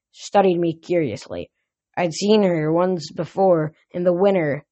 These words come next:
but now the summer she looked totally like a different goddess.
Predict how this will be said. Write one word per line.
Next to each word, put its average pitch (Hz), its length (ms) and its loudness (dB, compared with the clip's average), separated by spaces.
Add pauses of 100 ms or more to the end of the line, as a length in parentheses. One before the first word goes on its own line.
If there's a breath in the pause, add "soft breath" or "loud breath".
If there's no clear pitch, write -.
(140)
but 190 120 -4
now 208 240 4
the 185 100 -2
summer 190 380 -2
she 175 180 -8
looked 170 200 -6
totally 175 500 -2 (380)
like - 160 -8
a 175 60 0
different 160 500 0
goddess. 180 380 4